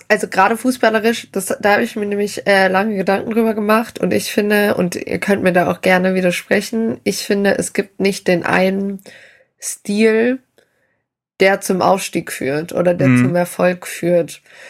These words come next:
Speaker 1: Ähm, weil es ist viel, viel wichtiger, dass du einen Spielstil hast, der von der ganzen Mannschaft getragen wird. Das ist das, was Darmstadt auch zum Aufstieg ge-, gebracht hat, dass wirklich jeder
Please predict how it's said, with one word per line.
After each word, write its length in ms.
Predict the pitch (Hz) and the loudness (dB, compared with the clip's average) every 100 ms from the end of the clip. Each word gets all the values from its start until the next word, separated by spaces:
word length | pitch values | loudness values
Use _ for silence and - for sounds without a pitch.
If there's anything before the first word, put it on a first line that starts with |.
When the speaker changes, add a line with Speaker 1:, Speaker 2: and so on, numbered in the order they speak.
| - _ - | -20 _ 0
Speaker 1:
Ähm, 680 | 190 185 185 185 185 185 180 _ - _ _ _ _ _ _ - | 2 2 0 -4 -4 -8 -12 _ -20 _ _ _ _ _ _ -18
weil 720 | 170 190 190 196 190 180 - _ _ _ _ _ _ _ _ _ _ | 0 4 4 4 2 0 -4 _ _ _ _ _ _ _ _ _ _
es 200 | - 202 | -4 -2
ist 120 | 208 | -8
viel, 280 | - 247 269 | -2 0 0
viel 240 | 247 208 | 0 0
wichtiger, 560 | 226 233 247 - 202 202 | 0 -2 -2 2 2 2
dass 240 | 196 190 | -2 -2
du 100 | 190 | -2
einen 300 | 185 185 190 | 0 0 0
Spielstil 800 | 180 - 208 240 240 - 185 175 - | -4 -4 0 2 0 0 0 0 -2
hast, 360 | 196 226 - - | 0 0 -2 -2
der 100 | 185 | 0
von 180 | - 180 | 0 0
der 140 | 185 | 0
ganzen 420 | 190 190 190 196 | 0 -2 -4 -2
Mannschaft 400 | 175 175 - 175 | 0 0 -2 -4
getragen 560 | - - 180 175 175 160 | -8 -4 0 2 2 -2
wird. 460 | 160 160 170 - | -2 -2 -4 -4
Das 160 | 180 175 | -4 -4
ist 160 | 180 196 | -2 -2
das, 180 | 185 | 0
was 140 | 180 - | -4 0
Darmstadt 440 | 196 214 - 208 | 2 2 0 -2
auch 120 | 202 | -2
zum 180 | - 196 | -4 -2
Aufstieg 320 | 208 202 - | -2 -2 -8
ge-, 440 | 175 190 185 165 - | -2 0 0 -2 -4
gebracht 460 | - 185 190 190 - | -6 0 0 0 -2
hat, 100 | 180 | -2
dass 220 | 180 - | -2 -4
wirklich 280 | 180 190 - | -4 -4 -4
jeder 420 | 196 220 214 208 | -2 2 2 2